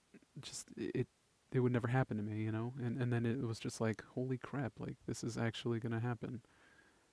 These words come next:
You can feel the change. You can, you can feel the change in your mind when you make up that decision to just do it. And, um, after that, I bought a scale on August sixth, and I weighed myself, and I was five eighteen,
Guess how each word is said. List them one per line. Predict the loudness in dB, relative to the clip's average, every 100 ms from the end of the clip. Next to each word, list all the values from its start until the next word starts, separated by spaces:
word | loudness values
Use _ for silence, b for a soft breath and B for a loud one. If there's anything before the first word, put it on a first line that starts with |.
| _ 0
You | 0
can | 0
feel | -2 2 4
the | 4
change. | 4 2 2 -2 -6
You | -4 0
can, | 0 0
you | 0
can | 2
feel | 2
the | 0
change | 2 2 2
in | 2
your | 2
mind | 4 2 0
when | 0 2
you |
make | 2 2 0
up | -2
that | -2 -2
decision | -2 -2 0 -2 -2 -10 _ _ _ _ _
to | 0
just | 2 -2 -4 _ _ -12 0
do | 2 2
it. | -2 -10 _ _ _ _ _ b b b b b b b b _ _ _ _ 2
And, | 4 4 4
um, | 2 2 -2 -6 -12 _ _ 0
after | 0 2 4
that, | 6
I | 4
bought | 4 2
a |
scale | 0 0 4 4 2 -2 -6
on | 0 2 4
August | 2 2 2
sixth, | 2 -2 -2 -12 -10 0
and | 4
I |
weighed | 4 4
myself, | 4 0 0 0 0
and | 0
I |
was | 0
five | 2 2 2
eighteen, | 0 2 2 4 0